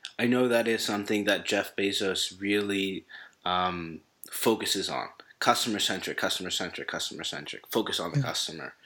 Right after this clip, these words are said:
Speaker 1: and
Speaker 2: Yeah.
Speaker 1: deliver to the customer in service of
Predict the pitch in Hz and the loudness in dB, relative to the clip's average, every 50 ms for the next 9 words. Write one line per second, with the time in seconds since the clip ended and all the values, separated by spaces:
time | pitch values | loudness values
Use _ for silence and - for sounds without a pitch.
0 | - - - - - - - - 95 147 139 - 98 101 98 95 95 90 - - | -18 -16 -14 -14 -14 -12 -6 -2 0 2 2 2 2 2 0 0 0 -2 -2 -2
1 | 98 95 - 98 98 - - 98 95 - - 151 135 131 123 - - 127 123 117 | -4 -2 0 0 2 2 2 0 0 0 4 4 4 6 4 4 4 4 4 4
2 | 110 113 107 - 113 107 104 104 104 104 98 - - - | 4 4 2 4 4 4 2 2 0 -2 -4 -8 -10 -14